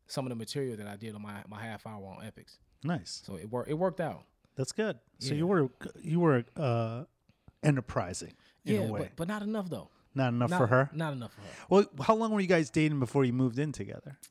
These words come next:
Speaker 1: Uh, t-, t-, t-, probably, like, like, six months.
Speaker 2: Okay, and how long? Oh, so six months and then covid hit?
Speaker 1: Yeah.
Speaker 2: Oh shit. Okay, yeah.
Speaker 1: Yeah.
Speaker 2: That's
Speaker 1: So
Speaker 2: too
Speaker 1: it was
Speaker 2: s-,
Speaker 1: like
Speaker 2: that's too early.
Speaker 1: Yeah, I mean, but we had, I mean, we, we,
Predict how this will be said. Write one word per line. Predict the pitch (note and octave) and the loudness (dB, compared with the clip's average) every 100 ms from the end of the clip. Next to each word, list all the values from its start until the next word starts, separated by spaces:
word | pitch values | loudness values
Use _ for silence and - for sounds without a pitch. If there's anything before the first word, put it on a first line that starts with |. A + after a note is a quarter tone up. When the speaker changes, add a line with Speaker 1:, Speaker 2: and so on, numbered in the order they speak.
| _ - | _ -20
Speaker 1:
Uh, | C3+ D3 C#3 C3+ C3+ C3+ C3+ | -18 -16 -14 -14 -12 -14 -14
t-, | - - | -18 -20
t-, | - | -20
t-, | - - - - - | -20 -20 -20 -20 -20
probably, | - D#3+ | -14 -10
like, | C3 G#2 _ | -10 -12 _
like, | A2 - | -16 -14
six | - F2+ | -14 -16
months. | F#2+ F#2 - - | -18 -18 -20 -8
Speaker 2:
Okay, | C3 A2 G2+ | -4 -4 -4
and | C3+ B2 | -4 0
how | C#3+ C#3 | 2 4
long? | C3+ C3 B2+ B2+ C3 _ _ | 4 4 4 0 -6 _ _
Oh, | C#3 | -4
so | - | 2
six | D3 - E3 - | 2 4 2 2
months | D3 C#3+ | 2 2
and | C3+ B2+ | 0 2
then | B2 A#2 | 2 4
covid | B2+ C3+ D#3 | 2 2 0
hit? | D#3+ F3 _ _ _ - | -2 -4 _ _ _ -8
Speaker 1:
Yeah. | B2 E2 _ _ - | -8 -8 _ _ 0
Speaker 2:
Oh | B2 F#2+ | 0 0
shit. | - A2+ - A2 | -2 -2 -4 -10
Okay, | - - | -10 -10
yeah. | - - | -12 -12
Speaker 1:
Yeah. | A2+ | -8
Speaker 2:
That's | A#2 - | -8 -6
Speaker 1:
So | - | 0
Speaker 2:
too | D3+ | 2
Speaker 1:
it | |
was | D#3 | 2
Speaker 2:
s-, | C#3 | 0
Speaker 1:
like | A#2+ | 0
Speaker 2:
that's | D#3 | 0
too | - A2 | 0 -2
early. | A2+ - - | -2 -6 -10
Speaker 1:
Yeah, | - C#3+ D#2 - | -4 -4 -4 -4
I | |
mean, | F3+ F3 | -2 -2
but | C#3 D3 - _ _ _ _ _ | -2 -4 -6 _ _ _ _ _
we | D3 G3 | -10 -6
had, | F3 G#2+ | -6 -6
I | |
mean, | D#3 C#3 | -6 -6
we, | D#3+ C#3+ | -6 -8
we, | B2+ | -12